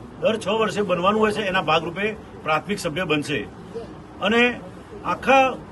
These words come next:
મહેસાણા જિલ્લાના જે કુલ લોકો છે, એમાં અમે બધે અમારા કાર્યકર્તાઓ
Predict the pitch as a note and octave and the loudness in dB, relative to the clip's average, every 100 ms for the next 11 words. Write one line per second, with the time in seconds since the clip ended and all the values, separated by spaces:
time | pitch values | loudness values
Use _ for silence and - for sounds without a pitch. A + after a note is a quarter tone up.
0 | - - - D3+ E3+ B3 C4 G#3 G#3 F#3+ | -16 -14 -6 -4 2 6 6 6 4 4
1 | C3 A2 - - - - - - - F#3+ | 2 -4 -12 -20 -18 -18 -18 -18 -6 0
2 | A3+ - A3 C#4+ C4+ A#3+ A#3 A3 G3 G#3+ | 0 -2 4 6 6 4 4 2 4 0
3 | G#3+ - - - E3 F#3+ A3+ G#3 F3+ - | -2 -12 -18 -16 -4 4 6 6 4 -6
4 | - - E3+ G3+ G3 D3+ C#3+ E3+ B3 G3+ | -18 -8 -2 0 0 -2 2 8 8 8
5 | G#3 G3+ F#3+ F#3 F#3 F#3+ | 2 4 2 2 0 -2